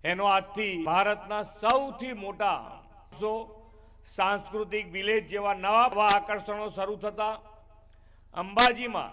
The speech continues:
સુધી પહોંચવા માટેની કનેક્ટિવિટીમાં પણ ખૂબ સુધારા થઈ રહ્યા છે. અંબાજી તારંગા રેલ પ્રોજેક્ટ વડાપ્રધાન શ્રી નરેન્દ્રભાઈ મોદીએ કાર્યરત કરાવ્યો છે. અંબાજી વિસ્તારના બહુમુખી વિકાસ માટે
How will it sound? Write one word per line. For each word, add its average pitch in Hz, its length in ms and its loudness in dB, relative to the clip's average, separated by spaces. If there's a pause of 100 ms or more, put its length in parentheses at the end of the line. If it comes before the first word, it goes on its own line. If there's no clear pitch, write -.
(140)
સુધી 196 200 -6
પહોંચવા 196 540 -2
માટેની 208 380 -2
કનેક્ટિવિટીમાં 214 1200 -4
પણ 214 200 -2
ખૂબ 240 500 -4
સુધારા 190 760 -2 (760)
થઈ 185 220 2
રહ્યા 175 300 2
છે. 175 160 -14 (840)
અંબાજી 185 500 -2
તારંગા 196 540 0
રેલ 202 300 -4
પ્રોજેક્ટ 202 680 -6 (720)
વડાપ્રધાન 202 600 -2
શ્રી 196 140 -6
નરેન્દ્રભાઈ 208 580 -2
મોદીએ 202 400 -6
કાર્યરત 208 540 -2
કરાવ્યો 185 420 -2
છે. - 240 -20 (800)
અંબાજી 196 440 0
વિસ્તારના 202 560 0
બહુમુખી 202 560 -2
વિકાસ 196 420 -2
માટે 202 500 -8